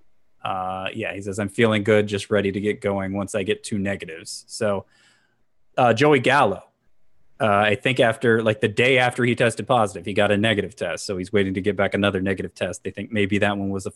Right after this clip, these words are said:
a potentially a false positive. Uh, so, like, it's, there's just no timetable for these guys. Even Freddie Freeman, who, of course, has had symptoms, sounds like he's had the worst symptoms of anybody. Like, there,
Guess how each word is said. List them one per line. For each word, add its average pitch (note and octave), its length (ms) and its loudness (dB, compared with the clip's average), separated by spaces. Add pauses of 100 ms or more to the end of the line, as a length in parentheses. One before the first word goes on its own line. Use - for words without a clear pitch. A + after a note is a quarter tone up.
(160)
a B2 120 0 (260)
potentially B2 480 2
a G2+ 60 4
false G#2 280 2
positive. F#2 600 -4 (1080)
Uh, A2+ 240 6
so, D3+ 240 4
like, D3 260 4
it's, D#3 320 -2 (380)
there's F3+ 200 4
just G#3 160 4
no F3 160 8
timetable D3+ 480 2
for G2 120 -6
these F2+ 160 -8
guys. G2 200 -8
Even E3+ 240 2
Freddie D3+ 300 6
Freeman, D3 340 4
who, G#2+ 120 2
of G2 120 -2
course, G#2 320 0
has G2+ 120 -4
had C3 260 2
symptoms, F2+ 420 -8
sounds G#2 220 -4
like G2 140 -4
he's G2 160 -8
had G2 140 0
the G2 60 -4
worst F#2+ 260 -4
symptoms F#2 360 -8
of F2 120 -10
anybody. F2+ 600 -2 (600)
Like, G2 200 -4
there, G#2+ 240 0